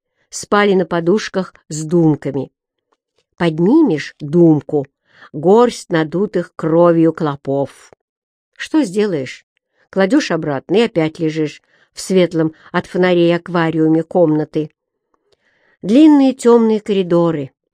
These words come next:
Экономили свет. Туннели,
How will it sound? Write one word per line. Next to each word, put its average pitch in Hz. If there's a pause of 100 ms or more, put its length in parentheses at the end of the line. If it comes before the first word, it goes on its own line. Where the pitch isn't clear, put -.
(420)
Экономили 180
свет. 160 (460)
Туннели, 180